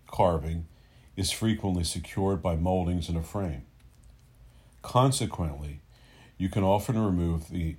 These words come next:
entire carved section to make repairs. And I tend to use a very wide, stiff putty knife with a, uh, with a very large, wide chisel, maybe two to three inches, so I don't,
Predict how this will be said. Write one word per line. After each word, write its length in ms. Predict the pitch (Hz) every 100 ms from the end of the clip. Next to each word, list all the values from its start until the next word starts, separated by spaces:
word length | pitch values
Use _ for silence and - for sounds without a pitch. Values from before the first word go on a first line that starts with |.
| -
entire 560 | 87 82 - 104 98
carved 460 | 92 - 117 131 135
section 500 | - 82 78 - 78
to 100 | 85
make 260 | 82 82 -
repairs. 640 | 80 104 92 71 - - - - - - -
And 120 | 87
I 80 | 98
tend 280 | 95 107 95
to 60 | 90
use 340 | 87 92 90
a 40 | 90
very 380 | 76 101 104
wide, 440 | 95 92 90 85 82
stiff 480 | - - 95 82 -
putty 280 | - 113 104
knife 360 | 85 85 80 -
with 260 | 85 85 82
a, 220 | 80 76 73
uh, 40 | 73 - - - - - - - - - - - - - - - - - - -
with 160 | 98
a 40 | 85
very 300 | 98 101 95
large, 460 | 90 90 90 82
wide 240 | 87 85 80
chisel, 320 | - 80 73
maybe 240 | 82 80
two 200 | 80 101
to 80 | 85
three 260 | 80 87 85
inches, 340 | 82 82 78
so 200 | - 90
I 80 | 85
don't, 280 | 85 82